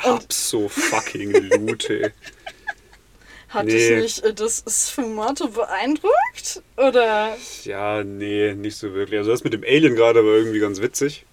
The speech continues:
Speaker 2: Also die Theorie finde ich irgendwie ganz cool. Auch wenn ich behaupten würde, dass wenn du das bei jedem Bild machst, dass du da irgendeinen komischen Shit siehst.
Speaker 1: Immer.
Speaker 2: Aber vielleicht ist ja alles, vielleicht ist Kunst einfach nur eine riesige Verschwörungstheorie.
Speaker 1: <gasps> Oh
Speaker 2: Bin ich
Speaker 1: mein
Speaker 2: jetzt einfach mal
Speaker 1: Gott.
Speaker 2: für.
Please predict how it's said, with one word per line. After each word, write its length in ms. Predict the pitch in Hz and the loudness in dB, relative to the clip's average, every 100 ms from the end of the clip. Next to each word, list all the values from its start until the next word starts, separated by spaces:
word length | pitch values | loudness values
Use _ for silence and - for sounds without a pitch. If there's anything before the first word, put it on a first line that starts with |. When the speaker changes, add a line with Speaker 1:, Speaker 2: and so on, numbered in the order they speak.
| _ _ | _ _
Speaker 2:
Also 220 | 104 101 | -10 -10
die 160 | 95 107 | -8 -8
Theorie 360 | - 110 107 | -4 -2 -2
finde 200 | 107 110 | -4 -4
ich 60 | 104 | -2
irgendwie 240 | 107 104 | -2 -4
ganz 200 | 104 101 - | -6 -6 -8
cool. 220 | 117 131 147 _ - - | -6 -6 -6 _ -16 -6
Auch 180 | 107 | -2
wenn 120 | 107 107 | -2 -4
ich 160 | 104 | -4
behaupten 420 | 110 110 - 107 | -2 -2 -2 -8
würde, 340 | 104 107 107 107 | -4 -2 -2 -2
dass 200 | 107 - | -6 -8
wenn 120 | 113 | -14
du 80 | 107 | -8
das 100 | 110 | -6
bei 80 | 113 | -4
jedem 300 | 110 107 104 | -2 -2 -2
Bild 240 | 110 107 | -2 -2
machst, 280 | 107 113 - | -4 -6 -6
dass 100 | 104 | -8
du 100 | - | -8
da 80 | 98 | -6
irgendeinen 400 | 101 113 107 107 | -6 -4 -6 -6
komischen 340 | 101 107 101 98 | -6 -8 -8 -10
Shit 280 | - 117 | -10 -10
siehst. 360 | 107 113 143 - - | -10 -10 -10 -12 -8
Speaker 1:
Immer. 340 | 220 202 180 214 | -6 -6 -8 -6
Speaker 2:
Aber 140 | 101 | -6
vielleicht 200 | 101 113 | -2 -2
ist 120 | 101 - | -2 -8
ja 120 | - | -8
alles, 240 | 123 113 | -4 -4
vielleicht 240 | - 107 104 | -4 -8 -8
ist 100 | - | -8
Kunst 320 | - 104 - | -6 -6 -6
einfach 220 | 117 113 | -8 -6
nur 80 | 110 | -4
eine 120 | 107 | -4
riesige 360 | 110 180 214 - | -4 -8 -8 -10
Verschwörungstheorie. 1000 | 92 - 151 208 156 - 110 104 101 277 | -14 -8 -8 -8 -12 -14 -14 -12 -8 -6
Speaker 1:
<gasps> 60 | 349 554 698 640 320 262 _ _ _ _ _ - | -2 -2 -2 -6 -6 -8 _ _ _ _ _ -4
Oh 260 | 233 220 240 - - - | -2 -2 -8 -16 -20 0
Speaker 2:
Bin 140 | 135 | 4
ich 100 | 143 | 6
Speaker 1:
mein 20 | 127 | 4
Speaker 2:
jetzt 140 | 110 | 2
einfach 240 | 113 113 | 0 -2
mal 120 | 98 95 | -4 -2
Speaker 1:
Gott. 160 | 277 151 | 0 0
Speaker 2:
für. 0 | 104 | 0